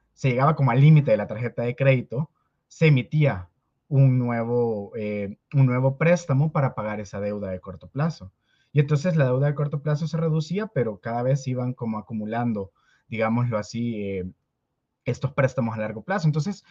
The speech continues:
lo que estábamos haciendo o lo que se estaba haciendo, ah, con esta dinámica era, pues, eh, tirar la deuda hacia atrás, ¿verdad? Como, eh, eh, justamente estar, eh, pagando deuda de corto plazo con deuda de largo plazo.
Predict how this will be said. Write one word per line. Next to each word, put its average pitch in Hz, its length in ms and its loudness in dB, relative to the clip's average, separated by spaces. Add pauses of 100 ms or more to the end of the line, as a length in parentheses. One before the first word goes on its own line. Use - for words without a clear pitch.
lo 156 80 -8
que 156 60 0
estábamos 190 360 0
haciendo 185 380 -2
o 135 120 -2
lo 117 100 -4
que 110 100 -10
se - 100 -16
estaba 127 240 -4
haciendo, 139 560 2
ah, 107 300 -12
con 113 140 -8
esta 135 180 -4
dinámica 143 520 2 (380)
era, 143 380 2
pues, 151 320 2 (300)
eh, 113 360 -2
tirar 127 500 2 (120)
la 113 160 -4
deuda 117 380 -2
hacia 104 180 -8
atrás, 190 240 0
¿verdad? 98 300 -8
Como, 107 360 -6 (300)
eh, 135 320 -8
eh, 110 400 -6
justamente 143 760 2
estar, 127 520 -4
eh, 113 260 -8
pagando 135 400 4
deuda 143 360 6
de 123 100 0
corto 139 280 -2
plazo 160 280 -2
con 117 200 -4
deuda 110 280 -4
de 104 100 -6
largo 98 240 -10
plazo. 156 420 -4